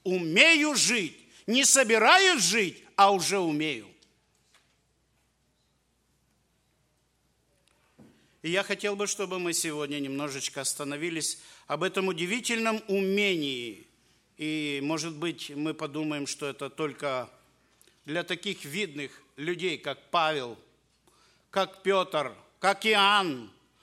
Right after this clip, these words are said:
Может быть, в истории церкви ещё какие-то личности вот удивительные. Вот они умели жить. Франциск Ассизский, который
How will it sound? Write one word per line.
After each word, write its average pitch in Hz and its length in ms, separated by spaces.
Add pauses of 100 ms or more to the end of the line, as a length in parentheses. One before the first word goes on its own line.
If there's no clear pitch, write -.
(320)
Может 202 320
быть, 196 200
в 190 100
истории 208 460
церкви 185 800 (180)
ещё 185 380
какие-то 190 460
личности 180 880 (260)
вот 185 360
удивительные. 180 760
Вот 208 220
они 285 260
умели 311 500
жить. 214 400 (920)
Франциск 262 560
Ассизский, 254 680
который 226 500